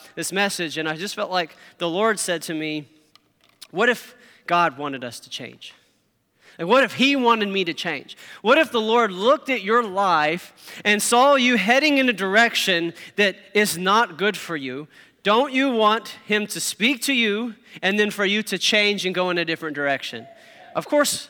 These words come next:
I, I mean, I hope so. Uh, i-, if you're going in a way that is going to bring you harm, bring your family harm, uh, we want to change that thing. And then even greater than that,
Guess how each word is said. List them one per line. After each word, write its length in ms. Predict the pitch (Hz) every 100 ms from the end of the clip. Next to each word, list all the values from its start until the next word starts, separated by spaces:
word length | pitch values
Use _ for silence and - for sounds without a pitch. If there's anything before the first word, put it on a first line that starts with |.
| -
I, 100 | 185
I 140 | 196
mean, 160 | 165 180
I 60 | 190
hope 180 | 247
so. 320 | 208 277 196 - - -
Uh, 120 | 220
i-, 60 | 226
if 300 | 233 233 208
you're 180 | 285 254
going 320 | 233 269 277
in 140 | 247
a 40 | 226
way 220 | 254 247
that 140 | 214
is 120 | 196
going 180 | 175 226
to 100 | 202
bring 240 | 180 220 196
you 100 | 165
harm, 480 | 190 208 240 240 - -
bring 220 | 202 202
your 100 | 170
family 460 | - 220 240 240 240
harm, 420 | 214 240 240 240 - -
uh, 220 | 185 190 - 165 147 -
we 180 | 196 233
want 280 | 220 220 196
to 80 | 175
change 600 | - 202 180 131 - - -
that 360 | 160 147 -
thing. 280 | 151 120 123 _ _ _ - - - - _ _ _ - -
And 160 | 180 196
then 160 | 214 208 -
even 380 | 214 233 214 165
greater 340 | 165 220 208
than 140 | 165 156
that, 260 | 185 156